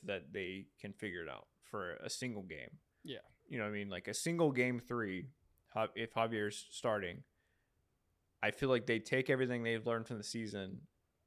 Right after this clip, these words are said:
Speaker 1: They take
Speaker 2: You just
Speaker 1: whoever
Speaker 2: have
Speaker 1: their
Speaker 2: one good
Speaker 1: opponent
Speaker 2: month.
Speaker 1: is. I trust our pitching staff, our pitching coach, coaches, and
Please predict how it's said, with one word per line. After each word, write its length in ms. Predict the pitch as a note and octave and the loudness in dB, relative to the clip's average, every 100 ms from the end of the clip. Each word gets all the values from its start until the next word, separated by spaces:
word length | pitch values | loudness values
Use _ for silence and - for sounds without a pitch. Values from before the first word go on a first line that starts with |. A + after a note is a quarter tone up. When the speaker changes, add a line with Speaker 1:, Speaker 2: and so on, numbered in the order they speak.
| _ - | _ -4
Speaker 1:
They 100 | G#2 | -2
take 340 | - A#2 A2 - | 4 4 2 -4
Speaker 2:
You 60 | - | 4
just 60 | C3+ | 8
Speaker 1:
whoever 160 | C#3 C#3+ | 10 10
Speaker 2:
have 60 | |
Speaker 1:
their 140 | B2 A#2 | 8 8
Speaker 2:
one 20 | A2+ | 6
good 80 | |
Speaker 1:
opponent 360 | C3+ C3+ C3 A2 | 6 6 6 2
Speaker 2:
month. 20 | G2 | 0
Speaker 1:
is. 320 | G2 G2+ - _ _ _ _ - | 0 -2 -8 _ _ _ _ 0
I 100 | A#2+ | 2
trust 480 | C3 - C#3 C3 - | 2 2 4 4 4
our 100 | A2 | 0
pitching 360 | - C3 A#2+ G#2+ | 0 -2 -4 -6
staff, 380 | - G2 G2 G2 | -2 -2 0 -2
our 80 | |
pitching 320 | G2 A#2 - G2+ | -2 -4 -4 -6
coach, 440 | G2+ G2 - - _ _ _ _ _ - - | -4 -4 -8 -16 _ _ _ _ _ -10 -2
coaches, 580 | A#2 A2 F#2+ F#2 - - _ _ _ _ _ _ _ _ | -2 0 -2 -2 -8 -14 _ _ _ _ _ _ _ _
and 300 | - G#2 G2+ | 0 0 0